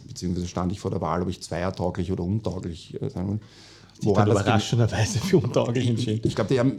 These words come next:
Speaker 1: weniger aus körperlichen Gründen interessanterweise, oder vielleicht war ich ihnen zu groß, das kann auch sein, ähm, aber am Ende des Tages, äh, ja, aus irgendwelchen Gründen, die nicht körperlicher <laughs> Natur war, meinten die, dass ich vielleicht, äh, nicht, nicht, nicht kompatibel bin und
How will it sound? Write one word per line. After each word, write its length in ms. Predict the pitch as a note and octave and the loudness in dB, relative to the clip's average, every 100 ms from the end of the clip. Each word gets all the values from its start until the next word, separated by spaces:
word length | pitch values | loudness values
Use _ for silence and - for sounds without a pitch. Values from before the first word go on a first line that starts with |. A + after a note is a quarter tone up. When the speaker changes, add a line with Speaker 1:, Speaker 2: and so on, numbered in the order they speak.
| - | -4
Speaker 1:
weniger 460 | - B2+ B2 C#3+ A#2+ | -8 0 4 6 6
aus 180 | - | 2
körperlichen 480 | - B2+ - C#3+ G#2+ | -4 -2 2 2 2
Gründen 300 | - F#2+ G#2+ | 2 2 2
interessanterweise, 920 | G#2 A2+ G2+ F#2 F#2 G#2 G2 A#2 B2 | 2 0 -2 -2 0 0 2 2 2
oder 100 | F#2 | 0
vielleicht 400 | E2 F#2 F2+ F#2+ | -2 -2 -2 -2
war 120 | - | -2
ich 80 | F#2+ | 0
ihnen 180 | F#2+ F#2 | 2 0
zu 120 | - | -2
groß, 380 | - F#2 A#2+ - | 0 4 4 2
das 200 | G2 - | -10 -6
kann 160 | G2+ F2+ | -2 -2
auch 140 | - | -2
sein, 440 | - G#2+ G#2 G#2 G2+ | -2 0 2 0 -2
ähm, 340 | F#2+ F#2+ F#2 - - _ _ - - - - | 0 0 0 -6 -20 _ _ -18 -16 -16 -8
aber 460 | G2+ F#2+ G2 F#2+ | -4 0 0 0
am 80 | F#2+ | 0
Ende 200 | F2 F#2 | 0 0
des 180 | G2+ - | -2 -2
Tages, 480 | F2 F#2 F#2 - - | -2 0 -2 -4 -4
äh, 240 | G2+ F#2+ - - - - - - - | -2 -2 -6 -14 -20 -20 -20 -8 0
ja, 200 | E2+ - - - - | 0 -2 -16 -12 -2
aus 200 | F2 A#2 | 0 2
irgendwelchen 340 | A#2+ G#2+ G2+ | 4 4 2
Gründen, 440 | - G2 F#2+ G2 F#2+ | 2 2 2 2 2
die 100 | F#2+ | 2
nicht 360 | G2+ A2 - | 2 2 0
körperlicher 540 | - - G2 G2+ - G#2 | -2 0 0 -2 0 0
<laughs> 0 | |
Natur 380 | G#2+ G#2+ A2+ | 0 0 2
war, 80 | G#2 | 2
meinten 340 | F#2+ F2+ - F2+ | 2 -2 0 0
die, 140 | F2 | 0
dass 160 | E2+ - | -4 -8
ich 100 | - | -8
vielleicht, 460 | E2 F2 - - | -6 -6 -8 -10
äh, 260 | D#2 E2 F2 | -4 -4 -2
nicht, 340 | F2 F2+ - | -4 -4 -4
nicht, 240 | F2+ - - | -8 -6 -4
nicht 200 | F#2 - | -4 -2
kompatibel 500 | F#2 F#2+ - F#2 F2 | -2 -2 -4 -4 -2
bin 300 | - F2 F2 | -2 0 0
und 160 | D#2+ | -2